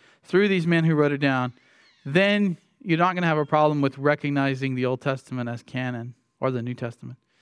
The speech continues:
So Jesus considered the thirty-nine books of our Old Testament to be the Word of God.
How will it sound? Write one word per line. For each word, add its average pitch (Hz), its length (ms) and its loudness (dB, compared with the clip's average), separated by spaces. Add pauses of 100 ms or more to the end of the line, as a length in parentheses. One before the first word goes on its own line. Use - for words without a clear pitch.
(720)
So 165 180 2
Jesus 165 400 0
considered 135 640 -2
the - 80 -10
thirty-nine 165 480 0
books 143 240 -4
of 139 80 2
our 131 120 0
Old 147 200 -4
Testament 139 500 -4
to 135 100 -6
be 139 380 -2
the 127 120 -2
Word 123 180 -4
of 113 120 -10
God. - 300 -12